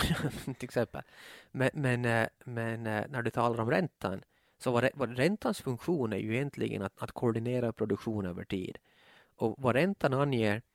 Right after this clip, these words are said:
är liksom det, så tillgången på, på, på kapital, det vill säga hur mycket folk har sparat. Ju mer folk sparar, desto mer kapital finns tillgängligt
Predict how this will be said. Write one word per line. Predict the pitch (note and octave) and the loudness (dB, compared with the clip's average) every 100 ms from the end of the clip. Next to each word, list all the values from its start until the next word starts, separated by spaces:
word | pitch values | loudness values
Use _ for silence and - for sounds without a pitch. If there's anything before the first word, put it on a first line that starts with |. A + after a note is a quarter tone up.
| _ _ - | _ _ -8
är | C3+ | -4
liksom | A2+ A#2+ A#2+ | -2 -4 -2
det, | A#2+ - A#2+ - | -4 -4 -14 -10
så | A2 A2 _ - | -10 -12 _ -18
tillgången | - D3 E3 C#3+ A#2+ | -4 0 2 2 2
på, | A2 G#2 G2 - | -2 -4 -4 -8
på, | G2+ F#2+ - - | -4 -4 -6 -10
på | G#2 G2 F#2+ A#2 - _ | -4 -2 -2 -6 -12 _
kapital, | G2+ - G#2 - D3 F#3+ - | -14 -12 -6 -2 -2 -2 -4
det | - | -8
vill | - | -4
säga | G#2 G2+ - | -4 -6 -8
hur | |
mycket | A2+ A2 A2+ | -8 -6 -4
folk | G2+ G#2+ | -2 -2
har | - | -6
sparat. | - G#2+ A2 | -10 -6 -2
Ju | A#2+ | 0
mer | D3 E3 | 2 0
folk | - A#2+ | 2 2
sparar, | - - G2+ G#2 B2+ | 0 -2 -2 0 0
desto | B2 - - | 0 -6 -8
mer | G#2 | -6
kapital | G2+ G#2 G#2+ C#3 D3+ | -4 -4 -4 -2 -2
finns | - D3 | -2 -4
tillgängligt | C#3 B2+ A#2+ A#2+ A2+ | -2 0 0 0 -2